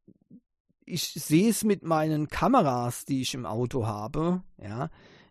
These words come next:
Ähm, was soll ich sagen? Also, das ist ein, äh, ziemlich günstiges Gerät. Es hat sechzig, sechzig, ähm, Euro gekostet. Ja, ist ein Android Auto, äh, Third Party, ähm,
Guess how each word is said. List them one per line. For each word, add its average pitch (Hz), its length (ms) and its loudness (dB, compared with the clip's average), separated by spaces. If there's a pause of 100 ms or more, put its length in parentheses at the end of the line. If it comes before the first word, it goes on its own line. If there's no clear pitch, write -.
(100)
Ähm, 139 640 0 (600)
was 147 140 2
soll 202 140 10
ich 180 80 4
sagen? 208 440 6
Also, 147 480 -2 (420)
das 156 180 0
ist 185 140 -4
ein, 185 260 -4
äh, 175 200 -8
ziemlich 233 480 0 (340)
günstiges 180 480 2
Gerät. 160 380 4
Es 180 160 0
hat 151 140 0
sechzig, - 680 -4
sechzig, - 720 -8
ähm, 127 400 -2
Euro 180 320 6
gekostet. 185 640 2
Ja, 127 240 4
ist - 100 -2
ein 139 60 -6
Android 139 480 2
Auto, 151 640 2
äh, 123 260 0 (480)
Third 143 340 6
Party, 135 640 4
ähm, 123 800 -4